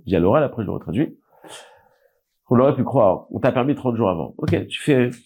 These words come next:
t'as amené avant trente jours avant le mariage, t'as amené, il reste quelques animaux. Bon, euh, et on est, et il reste, c'est-à-dire t'en as amené, euh, tu t'es, trois jours avant la fête, avant le mariage, ou avant la fête, tu dis, il y aura pas assez, t'as acheté un autre.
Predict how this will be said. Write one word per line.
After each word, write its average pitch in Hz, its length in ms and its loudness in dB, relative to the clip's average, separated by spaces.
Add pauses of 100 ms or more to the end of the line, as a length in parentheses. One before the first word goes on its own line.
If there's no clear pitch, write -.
(140)
t'as 107 80 2
amené 110 360 0
avant 98 220 0
trente 113 240 -4
jours 110 140 2
avant 85 120 0
le 76 60 -2
mariage, 113 380 0
t'as 110 100 0
amené, 90 320 -4
il 127 120 0
reste 123 420 -2
quelques 98 320 0
animaux. 92 340 -2
Bon, 127 260 0 (100)
euh, 52 380 -4
et - 260 -10 (140)
on 110 200 4
est, 120 200 0
et 104 100 2
il 107 60 2
reste, 139 260 2
c'est-à-dire 107 380 0
t'en 107 160 -2
as 110 80 2
amené, 135 240 0
euh, 101 460 2 (220)
tu - 160 -16
t'es, 98 360 2
trois 131 200 -2
jours 127 140 0
avant 113 120 -2
la 104 100 -2
fête, 143 280 -4
avant 98 160 -2
le 98 60 -4
mariage, 123 380 2
ou 107 40 0
avant 92 140 0
la 95 80 -2
fête, 135 160 -4
tu - 100 -8
dis, 107 60 -2
il 107 60 0
y 104 40 2
aura 98 140 2
pas 90 100 2
assez, 123 200 -2
t'as 113 80 0
acheté - 160 -4
un 87 100 0
autre. - 260 -10